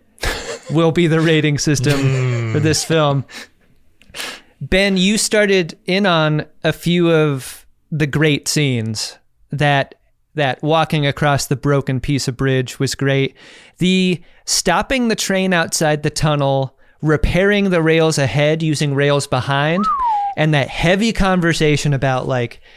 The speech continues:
Speaker 1: as soon as you take up the rails behind us, you're committed because we can't go back into the tunnel.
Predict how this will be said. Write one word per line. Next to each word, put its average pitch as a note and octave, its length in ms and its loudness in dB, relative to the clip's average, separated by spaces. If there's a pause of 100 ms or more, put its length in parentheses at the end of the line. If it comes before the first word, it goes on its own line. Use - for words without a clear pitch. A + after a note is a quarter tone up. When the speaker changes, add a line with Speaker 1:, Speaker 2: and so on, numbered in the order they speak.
(200)
Speaker 1:
as - 120 -6
soon E3+ 240 2
as F#3 140 2
you F#3 100 2
take E3+ 260 0
up E3 140 -2
the D#3 100 0
rails D3+ 320 2
behind C#3+ 440 0
us, B2+ 320 -4 (260)
you're D3+ 120 0
committed D#3+ 600 0 (300)
because D3+ 260 -2
we C#3+ 80 -2
can't F#3 260 0
go F3 120 0
back E3 280 0
into D#3+ 120 -2
the C#3+ 120 -2
tunnel. C3 480 -2